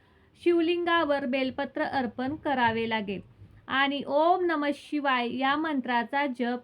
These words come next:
करावा लागेल आणि शि-, शिवपार्वतीची पूजा करावी लागेल.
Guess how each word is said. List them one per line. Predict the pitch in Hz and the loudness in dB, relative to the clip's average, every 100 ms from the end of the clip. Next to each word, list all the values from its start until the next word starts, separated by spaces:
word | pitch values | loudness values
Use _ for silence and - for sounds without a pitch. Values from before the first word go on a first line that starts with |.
| - | -6
करावा | 254 233 226 226 | -2 -2 -2 -2
लागेल | 226 220 208 180 - _ _ _ _ _ _ | -2 -4 -4 -8 -10 _ _ _ _ _ _
आणि | - 285 302 302 | -2 0 2 -2
शि-, | 294 - - _ _ | -6 -10 -20 _ _
शिवपार्वतीची | - - 339 349 349 311 285 285 302 262 330 | -10 2 2 4 4 6 6 2 0 -2 -2
पूजा | 330 294 247 269 269 | -2 -2 -2 0 -2
करावी | 302 269 233 233 254 | -2 0 0 0 -2
लागेल. | 247 220 202 | -2 -2 -4